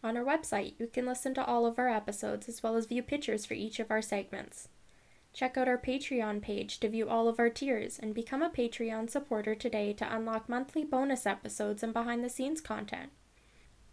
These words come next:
We are working on an Ask Us Anything. You can submit questions by social media or by email at castlesandcryptids at gmail dot com.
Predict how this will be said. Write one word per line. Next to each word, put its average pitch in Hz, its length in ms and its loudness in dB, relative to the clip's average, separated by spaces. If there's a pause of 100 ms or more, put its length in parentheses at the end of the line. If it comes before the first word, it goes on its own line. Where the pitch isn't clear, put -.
(200)
We 247 120 4
are 240 100 4
working 247 360 2
on 254 140 0
an 240 100 0
Ask 214 320 -2
Us 226 140 0
Anything. 254 560 -2
You 240 120 0
can 277 180 -2
submit 285 340 -2
questions 226 500 0
by 220 160 0
social 262 400 0
media 254 520 0
or 262 160 2
by 285 220 2
email 220 500 -2
at 214 160 -4
castlesandcryptids 233 1040 -4
at 214 140 0
gmail 214 440 -2
dot 214 220 -2
com. 277 280 0